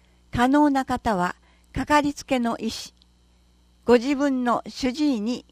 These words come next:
ご相談ください。かかりつけの医師が不在の時は、救急医療情報センター、電話零五六一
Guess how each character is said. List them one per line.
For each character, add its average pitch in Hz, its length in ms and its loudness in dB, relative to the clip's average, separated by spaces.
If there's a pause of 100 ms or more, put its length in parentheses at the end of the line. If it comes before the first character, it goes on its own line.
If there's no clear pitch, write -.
ご 202 120 -2
相 208 260 -2
談 196 240 -8
く 185 140 -14
だ 185 140 -6
さ 165 200 -10
い。 - 100 -12 (1300)
か 254 100 -4
か 302 160 0
り 381 100 -2
つ - 140 -14
け 285 140 0
の 262 100 0
医 262 120 -2
師 - 140 -8
が 185 160 0
不 254 200 -8
在 269 240 4
の 254 140 -4
時 233 280 -6
は、 175 220 -2 (720)
救 320 260 2
急 302 320 -2
医 240 200 -4
療 262 220 6
情 254 280 4
報 247 200 0
セ 214 220 -6
ン 185 120 -10
タ 156 360 -10 (800)
ー、 - 20 -12
電 254 260 6
話 226 220 0 (640)
零 302 240 2
五 302 240 4
六 190 340 0
一 233 380 -8